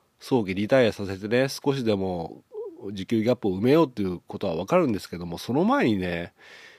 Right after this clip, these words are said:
えー、輸入をやめてくれよと。<laughs>義務じゃないんでしょうと。お約束、約束を守るのはいいことだと思いますけども、国がこれだけの有事になってるところね、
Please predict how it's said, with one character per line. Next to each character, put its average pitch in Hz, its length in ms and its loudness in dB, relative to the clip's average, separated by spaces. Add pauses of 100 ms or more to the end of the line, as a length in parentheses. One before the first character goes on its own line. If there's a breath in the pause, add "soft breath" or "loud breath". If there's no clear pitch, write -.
(260 loud breath)
え 78 440 -12
ー、 - 40 -12
輸 107 120 4
入 156 220 10
を 165 140 6
や 120 120 6
め 135 100 2
て 139 120 4
く 139 80 2
れ 143 100 10
よ 101 160 4
と。 95 220 -10
<laughs> - 1300 -14
義 113 100 0
務 190 160 6
じ 120 80 4
ゃ 104 40 4
な 131 140 4
い 165 60 6
ん 123 60 4
で 95 100 0
し - 100 -6
ょ 101 60 -4
う 90 40 -8
と。 - 380 -14
お 104 140 -2
約 - 260 -2
束、 127 160 2
約 117 240 0
束 175 220 2
を - 20 6
守 170 220 6
る 160 80 6
の 110 120 4
は 113 220 6
い 143 140 2
い 147 40 0
こ 123 100 0
と 101 80 -2
だ 92 80 0
と 85 80 -6
思 107 180 0
い 147 40 2
ま 175 120 4
す - 80 -14
け 113 100 0
ど 98 100 0
も、 117 420 4 (440 loud breath)
国 147 220 4
が 156 140 4
こ 147 120 2
れ 147 100 4
だ 151 120 4
け 165 80 2
の 147 80 6
有 131 260 8
事 104 140 -2
に 92 60 -4
な 107 100 0
っ - 20 -10
て - 120 -8
る 92 100 -6
と 90 120 -8
こ 92 100 -4
ろ 107 120 2
ね、 98 300 -2